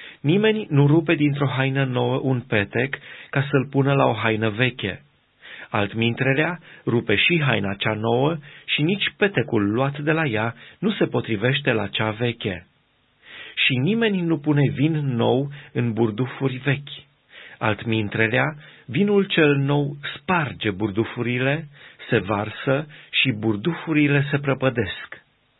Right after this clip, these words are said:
Ci vinul nou trebuie pus în burdufuri noi și amândouă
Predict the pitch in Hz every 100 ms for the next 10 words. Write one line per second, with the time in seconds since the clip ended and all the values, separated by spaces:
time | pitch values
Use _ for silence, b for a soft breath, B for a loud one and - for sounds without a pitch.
0 | B B B - - 101 98 - 98 156
1 | 185 185 175 139 135 151 147 B - 110
2 | 104 110 104 - - 139 143 143 - 117
3 | 104 92 95 90 135 143 - 151 139 135
4 | 127 92 82 - _ B B B - -
5 | 101 - 143 156 156 143 143 131 135